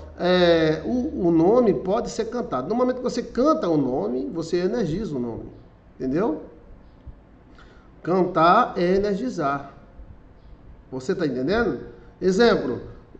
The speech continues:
Joilson de Assis é uma coisa, Joilson de Assis é outra.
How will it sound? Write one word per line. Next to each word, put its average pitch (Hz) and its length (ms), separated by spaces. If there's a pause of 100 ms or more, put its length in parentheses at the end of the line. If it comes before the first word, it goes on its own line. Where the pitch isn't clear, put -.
Joilson 285 680
de 285 180
Assis 285 1300
é 139 80
uma 175 160
coisa, 131 340
Joilson 185 480
de 185 80
Assis 170 720
é 160 100
outra. 151 460